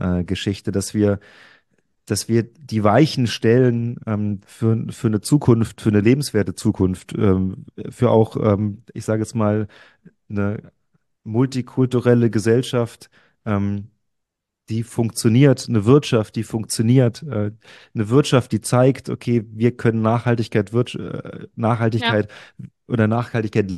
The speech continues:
Speaker 1: leben, wir können nachhaltig wirtschaften und sind trotzdem erfolgreich und, äh,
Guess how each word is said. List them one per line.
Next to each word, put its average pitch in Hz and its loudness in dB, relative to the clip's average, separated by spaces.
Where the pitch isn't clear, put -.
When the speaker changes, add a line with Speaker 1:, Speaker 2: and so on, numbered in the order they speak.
Speaker 1:
leben, 135 2
wir 117 -6
können 110 -4
nachhaltig 113 -2
wirtschaften 123 2
und 110 0
sind 110 -2
trotzdem 123 0
erfolgreich 110 0
und, 107 -4
äh, - -10